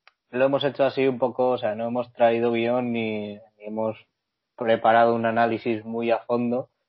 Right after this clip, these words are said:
Han sido más o menos nuestras impresiones de la obra, eh,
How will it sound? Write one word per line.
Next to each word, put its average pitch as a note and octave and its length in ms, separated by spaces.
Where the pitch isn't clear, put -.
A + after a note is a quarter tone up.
Han A#2+ 140
sido B2 200
más B2 140
o B2+ 40
menos A#2+ 180
nuestras A#2 340
impresiones A#2+ 720
de A2+ 320
la A2 160
obra, B2+ 300
eh, G#2 840